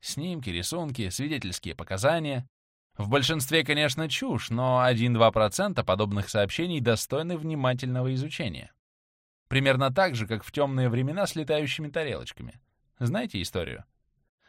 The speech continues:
Обывателю интересно. К счастью, мы пока в состоянии контролировать этот поток информации, не знаю, надолго ли, но в состоянии. Вам понятно, для чего я вам это рассказываю?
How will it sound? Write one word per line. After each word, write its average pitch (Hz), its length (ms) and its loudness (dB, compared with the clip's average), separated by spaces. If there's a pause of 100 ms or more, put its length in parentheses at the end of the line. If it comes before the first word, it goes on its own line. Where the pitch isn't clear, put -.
Обывателю 104 840 2
интересно. 113 760 -4 (720)
К - 60 -14
счастью, 147 480 2
мы 143 120 0
пока 143 280 4
в 131 60 -2
состоянии 151 680 0
контролировать 120 720 2
этот 120 240 -4
поток 117 320 2
информации, 123 760 -2 (280)
не 160 120 0
знаю, 85 340 0
надолго 120 420 2
ли, 87 160 0
но 190 280 0
в 185 80 -8
состоянии. 69 720 -6 (840)
Вам 80 280 -2
понятно, 101 500 -2
для 101 180 -2
чего 190 360 -6
я 85 160 0
вам 87 200 0
это 95 120 -4
рассказываю? 98 800 -4